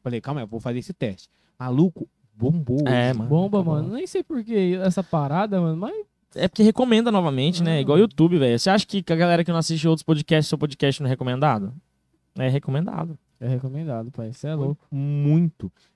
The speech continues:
Speaker 1: Inclusive, só pra você saber, que sabe quem que divulgou nós hoje?
Speaker 2: Quem?
Speaker 1: Felipe Neto.
Speaker 2: Felipe Neto?
Speaker 3: Felipe Neto.
Speaker 2: Ô, louco, como? No, no Twitter?
Speaker 1: No
Speaker 3: Não.
Speaker 1: YouTube, na live dele.
Speaker 3: Na live dele.
Speaker 1: Pra oitenta mil pessoas
Speaker 3: E
Speaker 1: simultâneas.
Speaker 2: Meu
Speaker 3: o
Speaker 2: Deus, que foda.
Speaker 3: o
Speaker 2: Mas pra
Speaker 3: Veloci-
Speaker 2: hoje?
Speaker 1: Hoje.
Speaker 3: Velocidade
Speaker 2: Olha
Speaker 3: Alta
Speaker 2: só.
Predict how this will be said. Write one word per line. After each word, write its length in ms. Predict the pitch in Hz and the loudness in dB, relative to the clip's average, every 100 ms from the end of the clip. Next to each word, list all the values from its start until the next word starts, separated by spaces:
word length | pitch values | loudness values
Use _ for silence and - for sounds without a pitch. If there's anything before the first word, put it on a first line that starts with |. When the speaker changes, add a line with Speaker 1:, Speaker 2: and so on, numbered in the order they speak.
| - | -8
Speaker 1:
Inclusive, 720 | 196 233 208 143 202 262 196 | -6 -4 -4 -2 -4 -2 -4
só 160 | - | -4
pra 140 | 185 240 | -6 -4
você 220 | 247 254 | -4 -6
saber, 300 | 277 226 202 | -6 -4 -4
que 120 | - | -6
sabe 200 | - 185 | -10 -12
quem 140 | 185 208 | -10 -14
que 80 | 214 | -12
divulgou 360 | 208 190 170 | -8 -4 -2
nós 220 | 156 139 131 | 0 0 2
hoje? 300 | 233 247 135 | 0 0 -6
Speaker 2:
Quem? 340 | 175 175 123 _ | -6 -8 -10 _
Speaker 1:
Felipe 300 | - 185 196 | -4 -2 -2
Neto. 260 | 135 120 _ _ _ _ _ _ _ _ _ _ | -8 -10 _ _ _ _ _ _ _ _ _ _
Speaker 2:
Felipe 300 | - 160 180 | 2 4 6
Neto? 360 | 160 247 - 151 | 4 4 4 2
Speaker 3:
Felipe 220 | 98 262 | 4 -2
Neto. 400 | 262 196 214 254 | -4 -4 -4 -4
Speaker 2:
Ô, 140 | 160 214 | 0 2
louco, 320 | 285 220 - 508 | 6 4 6 4
como? 240 | 196 123 | 4 2
No, 120 | 127 131 | 2 0
no 200 | 127 127 | -2 -2
Twitter? 480 | 156 190 214 113 101 _ | 0 2 0 -2 -4 _
Speaker 1:
No 360 | 135 147 147 151 | -6 2 4 6
Speaker 3:
Não. 40 | |
Speaker 1:
YouTube, 380 | 147 196 214 208 | 6 6 2 -2
na 120 | 196 190 | -2 -2
live 220 | 190 214 | -2 0
dele. 300 | 190 208 185 - | 0 0 -4 -10
Speaker 3:
Na 60 | 175 | -10
live 240 | 170 190 | -8 -6
dele. 160 | 180 175 | -2 2
Speaker 1:
Pra 500 | 160 165 156 151 151 | 2 4 2 0 2
oitenta 340 | 151 202 240 | 0 0 -2
mil 120 | 226 | -4
pessoas 260 | 196 165 165 | -6 -8 -6
Speaker 3:
E 40 | 151 | 2
Speaker 1:
simultâneas. 420 | 165 180 208 214 | 4 6 8 6
Speaker 2:
Meu 100 | 156 | 4
Speaker 3:
o 40 | |
Speaker 2:
Deus, 300 | 151 175 165 | 4 6 4
que 120 | - | 2
foda. 380 | 185 - 147 127 | -2 2 4 6
Speaker 3:
o 20 | |
Speaker 2:
Mas 120 | 135 156 | 6 8
pra 160 | 175 | 8
Speaker 3:
Veloci- 140 | 165 175 214 147 | 10 8 6 2
Speaker 2:
hoje? 120 | 120 _ | -4 _
Speaker 1:
Hoje. 300 | 160 170 156 _ - | -2 -2 -2 _ -4
Speaker 3:
Velocidade 460 | 151 151 156 170 | 4 4 6 2
Speaker 2:
Olha 100 | 156 | 2
Speaker 3:
Alta 200 | 156 | 0
Speaker 2:
só. 20 | 160 | 0